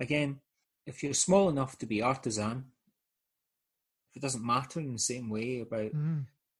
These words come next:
Speaker 1: needing the, in inverted commas, consistency of your product, if you're using small batches, that, that kind of makes sense that that's gonna add a layer of, a layer to your, your batches, isn't it?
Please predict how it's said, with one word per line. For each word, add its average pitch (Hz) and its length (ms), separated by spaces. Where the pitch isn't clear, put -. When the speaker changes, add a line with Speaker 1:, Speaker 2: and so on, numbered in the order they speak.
Speaker 1:
needing 135 500
the, 110 340
in 117 100
inverted 113 500
commas, 117 460
consistency 131 800
of 101 140
your 101 140
product, 120 560
if 110 140
you're 123 100
using 147 340
small 117 300
batches, 104 480
that, - 240
that - 180
kind 233 260
of 117 60
makes 110 260
sense 110 360
that - 180
that's 160 220
gonna 120 260
add 110 180
a 101 60
layer 104 480
of, 104 180
a 110 60
layer 131 240
to 127 160
your, 110 140
your 107 240
batches, 113 480
isn't 143 260
it? 165 120